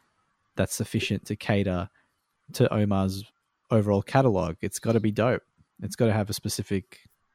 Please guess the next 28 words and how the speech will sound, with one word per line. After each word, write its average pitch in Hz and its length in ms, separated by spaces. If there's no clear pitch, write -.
like, 98 180
f-, - 140
bounce 98 320
to 110 240
it 101 240
or 87 160
f-, - 120
style 104 400
to 87 200
it. - 180
Rasan's 117 460
work 107 240
was 98 120
like 92 240
that. 92 260
Doesn't 107 180
matter 95 220
where 101 260
he 101 140
went 98 280
to, 143 300
that 107 240
Rasan 104 500
sort 101 180
of 92 160
bounce 90 560
followed, 90 640
um, 90 500